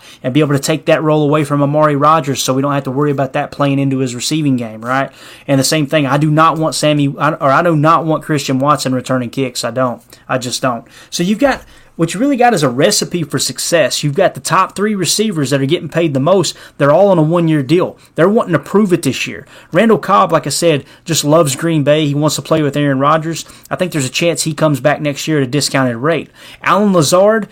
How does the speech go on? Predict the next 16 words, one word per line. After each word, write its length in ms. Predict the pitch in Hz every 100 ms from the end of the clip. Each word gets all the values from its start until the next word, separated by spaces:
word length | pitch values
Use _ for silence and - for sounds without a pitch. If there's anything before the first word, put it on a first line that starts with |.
| - -
the 80 | 143
strength 320 | - 196 196
you 120 | 196
have 260 | 175 185 143
there, 260 | 170 196
if 220 | 190 160
they 160 | 170 160
are 260 | - 170 175
not 320 | 160 175 156
working 400 | 143 160 185 175
on 140 | 156
a 60 | 131
contract 500 | 160 160 - 156 147
behind 300 | 123 147 127
the 40 |
scenes, 480 | - 135 151 190